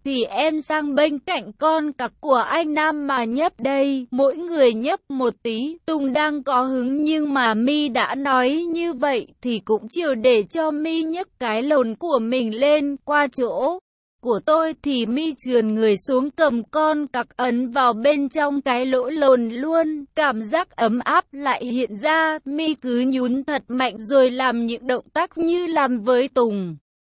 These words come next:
Tôi không đẩy con cặc của mình lên mà chỉ nằm để tận hưởng thôi. Hai bàn tay thì cũng cứ thế mà bóp mạnh lấy hai cái bầu vú căng phồng của mi. Một lúc sau thì tôi cũng thấy hơi đau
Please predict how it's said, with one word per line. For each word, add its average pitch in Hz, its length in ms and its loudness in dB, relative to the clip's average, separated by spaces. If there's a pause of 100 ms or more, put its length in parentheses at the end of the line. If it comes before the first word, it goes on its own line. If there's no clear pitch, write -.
Tôi 320 220 0
không 320 300 -4
đẩy 247 220 0
con 311 340 2
cặc 233 200 -6 (140)
của 220 240 0
mình 240 420 0
lên 302 220 2
mà 277 320 2
chỉ 226 240 -2
nằm 220 420 -4
để 254 160 4
tận 311 240 0
hưởng 262 380 -2
thôi. 269 560 0
Hai 339 240 -2
bàn 254 340 0
tay 330 380 0
thì 294 200 -2
cũng 240 300 -6
cứ 262 260 -2
thế 240 260 2
mà 269 300 2
bóp 330 280 2
mạnh 311 340 -2
lấy 254 320 0
hai 311 240 0
cái 247 300 0
bầu 254 400 4
vú 247 280 -4
căng 339 300 0
phồng 277 320 -2
của 240 240 0
mi. 285 500 -2 (420)
Một 269 300 2
lúc 302 240 -4 (140)
sau 294 240 -2 (180)
thì 247 220 -4
tôi 294 260 0
cũng 247 260 -8
thấy 254 300 0
hơi 311 340 -2
đau 262 340 -2